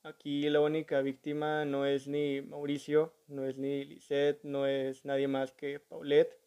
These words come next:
que lamentablemente, eh, es una víctima más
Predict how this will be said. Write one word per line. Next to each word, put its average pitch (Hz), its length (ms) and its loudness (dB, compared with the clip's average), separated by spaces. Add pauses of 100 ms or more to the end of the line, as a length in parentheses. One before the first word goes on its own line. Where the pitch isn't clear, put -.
que - 260 -20
lamentablemente, 135 880 -4 (580)
eh, 131 540 2 (580)
es 139 520 0
una 147 260 4
víctima 147 400 0
más 151 400 -2